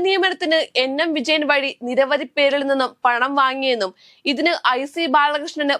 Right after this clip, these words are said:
പങ്കുണ്ടെന്നുമാണ് ആരോപണം. കോൺഗ്രസ് നേതൃത്വത്തെയാകെ വെട്ടിലാക്കിയ ആത്മഹത്യാ വിവാദത്തെ സുവർണ അവസരമായി കാണുകയാണ് സി പി എം. കണ്ണൂർ ജില്ലാ പഞ്ചായത്ത് പ്രസിഡന്റ് പി ദിവ്യക്കെതിരെ കോൺഗ്രസും പ്രതിപക്ഷവും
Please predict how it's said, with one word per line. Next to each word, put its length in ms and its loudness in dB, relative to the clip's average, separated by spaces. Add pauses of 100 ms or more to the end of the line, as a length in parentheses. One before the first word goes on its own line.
(140)
പങ്കുണ്ടെന്നുമാണ് 840 0 (240)
ആരോപണം. 480 0 (280)
കോൺഗ്രസ് 560 2
നേതൃത്വത്തെയാകെ 840 2 (160)
വെട്ടിലാക്കിയ 680 0 (260)
ആത്മഹത്യാ 560 -2
വിവാദത്തെ 500 0 (320)
സുവർണ 440 0
അവസരമായി 560 0
കാണുകയാണ് 560 0 (200)
സി 140 -4 (140)
പി 160 -2
എം. 80 -6 (360)
കണ്ണൂർ 420 0
ജില്ലാ 320 2
പഞ്ചായത്ത് 520 0
പ്രസിഡന്റ് 400 -2 (120)
പി 80 0 (140)
ദിവ്യക്കെതിരെ 580 -2 (180)
കോൺഗ്രസും 560 0
പ്രതിപക്ഷവും 580 0